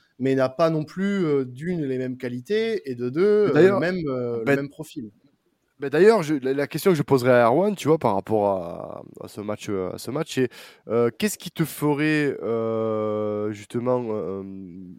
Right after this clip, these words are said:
Speaker 2: avoir la confiance de, de, de, de ce match-là ? Euh, parce que tu, tu,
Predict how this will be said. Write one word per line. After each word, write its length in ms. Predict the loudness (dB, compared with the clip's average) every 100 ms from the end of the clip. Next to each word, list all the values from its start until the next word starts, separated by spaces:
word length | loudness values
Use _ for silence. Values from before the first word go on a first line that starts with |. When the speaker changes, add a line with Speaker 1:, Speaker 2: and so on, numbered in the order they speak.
| -20 _ -8
Speaker 2:
avoir 240 | 0 2
la 80 | 2
confiance 680 | 0 -6 -4 -4 -4 -6 -12
de, 40 | -14 -14
de, 160 | -12 -14
de, 160 | -14 -16
de 80 | -18
ce 140 | -12
match-là ? 520 | -10 -10 -4 -2 -2 -6 _ _ _ _ -8
Euh, 680 | -2 0 0 0 -2 -4 -6
parce 160 | -10
que 40 | -16
tu, 140 | -20
tu, 180 | _